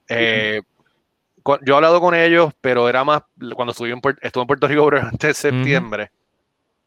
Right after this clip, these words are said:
Speaker 1: que
Speaker 2: Sí, pero de
Speaker 1: le hice una co-, le hice una comprita a mi Keller San Diego porque eso no se consigue en Miami.
Speaker 2: <laughs> Aprovechando.
Speaker 1: Claro.
Speaker 2: Este, pero, eh, con lo de Toma, yo he visto en las, en las latas de ellos que, que dis-,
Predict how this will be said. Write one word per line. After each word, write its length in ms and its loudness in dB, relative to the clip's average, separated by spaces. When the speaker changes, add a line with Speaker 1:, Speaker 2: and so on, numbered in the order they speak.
Speaker 1:
que 120 -2
Speaker 2:
Sí, 60 2
pero 160 2
de 360 2
Speaker 1:
le 100 -6
hice 120 -8
una 100 0
co-, 180 -2
le 120 -2
hice 100 -2
una 100 0
comprita 340 2
a 40 0
mi 100 0
Keller 180 2
San 160 -2
Diego 220 2
porque 240 -2
eso 140 -4
no 60 -2
se 100 -4
consigue 240 -8
en 60 -12
Miami. 400 -10
Speaker 2:
<laughs> 1500 -8
Aprovechando. 760 -4
Speaker 1:
Claro. 220 -4
Speaker 2:
Este, 760 2
pero, 280 2
eh, 240 0
con 140 0
lo 80 2
de 120 2
Toma, 380 2
yo 240 2
he 80 4
visto 220 0
en 80 0
las, 160 2
en 140 -2
las 140 -2
latas 300 0
de 120 -2
ellos 180 -4
que, 240 -4
que 140 -6
dis-, 340 -10